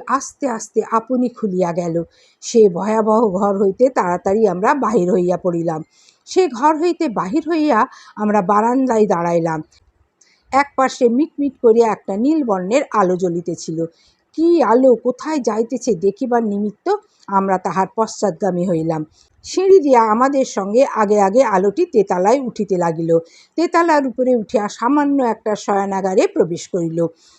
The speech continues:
যে বৃদ্ধ এই বাড়িতে একাকী বাস করিত, এই ঘরটি তাহার ছিল, আমরা এইরূপ অনুমান করিলাম।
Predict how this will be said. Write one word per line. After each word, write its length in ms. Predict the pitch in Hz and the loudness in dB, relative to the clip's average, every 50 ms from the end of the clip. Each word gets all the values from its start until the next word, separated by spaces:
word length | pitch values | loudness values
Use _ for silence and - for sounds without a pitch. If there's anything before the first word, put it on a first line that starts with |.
| _ _ - | _ _ -6
যে 240 | 185 269 302 311 311 | -2 0 0 0 0
বৃদ্ধ 400 | 254 233 277 285 233 - - 277 | 0 0 -2 -2 -2 0 2 2
এই 240 | 262 254 254 262 262 | 4 6 6 4 4
বাড়িতে 380 | 220 214 214 214 226 220 247 | 2 0 0 0 0 0 0
একাকী 500 | 233 208 196 196 - - 285 285 - 320 | 0 0 0 -4 -4 -6 -6 -6 -4 -4
বাস 280 | 240 202 185 180 - - | -4 -4 -4 -6 -8 -6
করিত, 440 | - 285 285 320 302 - 208 180 175 175 - _ _ _ _ - | -4 -2 -2 -2 -2 0 0 -2 -2 -2 -6 _ _ _ _ -4
এই 200 | 262 285 294 262 | -2 -2 0 0
ঘরটি 400 | 214 226 233 233 _ - 370 370 | -2 -2 -4 -2 _ -2 -2 -2
তাহার 320 | - - - 220 196 180 - - | -2 -2 -4 -2 -4 -4 -6 -10
ছিল, 360 | - - 202 170 170 175 175 - - - _ _ - | -6 -4 -2 0 0 0 -2 -2 -6 -14 _ _ -2
আমরা 320 | 254 254 262 254 262 269 | 0 0 2 2 2 2
এইরূপ 480 | - - 269 294 302 311 311 370 427 440 - - | 2 2 0 2 2 4 4 4 4 2 2 -2
অনুমান 420 | 269 247 233 226 220 202 196 190 | -2 0 0 0 0 -2 -2 -4
করিলাম। 560 | 185 202 185 175 170 170 170 160 151 151 165 | -4 -4 -4 -4 -4 -6 -6 -8 -10 -12 -16